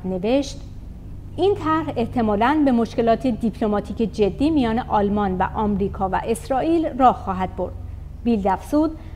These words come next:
"سرویس‌های اطلاعاتی آمریکا و اسرائیل آماده باش شدند.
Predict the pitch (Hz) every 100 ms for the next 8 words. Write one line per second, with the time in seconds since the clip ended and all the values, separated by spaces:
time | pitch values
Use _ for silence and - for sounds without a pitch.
0 | - - 339 311 330 381 392 381 320 294
1 | 269 294 254 233 233 254 254 226 220 -
2 | 226 247 254 - 233 240 233 240 220 -
3 | 202 185 185